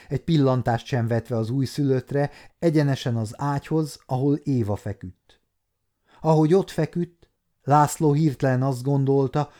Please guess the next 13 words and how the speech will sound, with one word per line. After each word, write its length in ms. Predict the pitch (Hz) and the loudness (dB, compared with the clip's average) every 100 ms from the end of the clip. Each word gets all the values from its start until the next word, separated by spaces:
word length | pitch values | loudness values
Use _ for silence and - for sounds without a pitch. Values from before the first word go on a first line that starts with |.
| _ | _
hogy 320 | - 151 160 - | -4 -2 -4 -2
ez 220 | 165 135 | -2 0
az 140 | 120 | 0
az 160 | 123 113 | -2 -2
Éva, 600 | 127 123 123 127 _ _ | 0 0 0 -4 _ _
akit 320 | 143 - 147 | -6 -4 -4
tizenkét 640 | - 151 143 131 - 127 139 | -2 0 2 0 -2 -4 -2
évvel 320 | 127 117 120 | -2 2 2
ezelőtt 420 | 120 123 117 110 | 2 0 0 -2
felfedezett 800 | - 135 117 127 120 110 113 - | -2 -2 -2 -4 -4 -2 -4 -4
a 60 | 113 | -2
vár 240 | 120 113 | -2 0
emeletén, 760 | 123 135 131 127 - 147 156 | 0 0 0 -2 -2 -2 -2